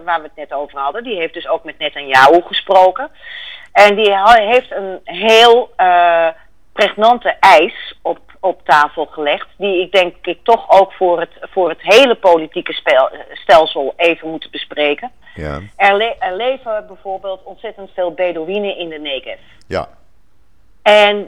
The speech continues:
Speaker 1: die, ehm, bouwen illegaal.
Speaker 2: Ja.
Speaker 1: En, eh, eh, het grote probleem is dat, eh, Israël ook met zijn groene-, groeiende populatie, de Negev, een woestijn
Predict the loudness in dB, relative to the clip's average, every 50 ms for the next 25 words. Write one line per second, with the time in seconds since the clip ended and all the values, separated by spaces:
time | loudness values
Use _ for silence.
0 | -14 -14 -8 -6 -6 -6 -4 -6 -6 -6 -8 -8 -10 -12 -10 -6 -2 0 2 4
1 | 4 4 4 2 2 0 -2 -4 -10 -14 -18 _ _ -20 -8 0 4 4 6 6
2 | 6 4 2 -2 -4 -8 -4 -4 -2 -2 -4 -6 -6 -6 -6 -4 -6 -6 -8 -12
3 | _ _ _ _ _ _ -18 -16 -14 -12 -10 -10 -10 -12 _ _ -20 _ -20 -20
4 | -20 -20 _ -20 -20 _ _ _ _ _ _ _ _ _ _ -10 -2 2 4 4
5 | 4 4 2 0 -6 -12 -16 -20 _ -14 -10 -8 -6 -6 -6 -6 -6 -8 -10 -10
6 | -10 -10 -10 -10 -12 -16 -16 -16 -10 -4 -2 -2 -2 -2 -4 -14 -16 -12 -10 -10
7 | -8 -8 -6 -6 -6 -6 -8 -10 -14 -16 -18 -10 -4 0 0 0 0 -4 -18 _
8 | -10 -8 -6 -6 -6 -6 -6 -6 -8 -10 -8 -8 -8 -8 -6 -4 -2 -2 -2 0
9 | 0 -2 -2 -2 -4 -8 -14 -14 -12 -12 -14 -14 -12 -8 -4 -2 -2 0 -2 -4
10 | -4 -4 -2 -2 0 0 -2 -2 -4 -4 -2 0 0 0 -2 -2 -6 -4 0 0
11 | 2 0 0 -4 -8 -12 -12 -12 -12 _ _ _ _ _ _ _ -2 -2 0 2
12 | 4 4 4 4 2 0 -2 -2 -4 -8 -10 -8 -8 -8 -10 -12 -12 -6 0 2
13 | 4 4 4 2 -2 -8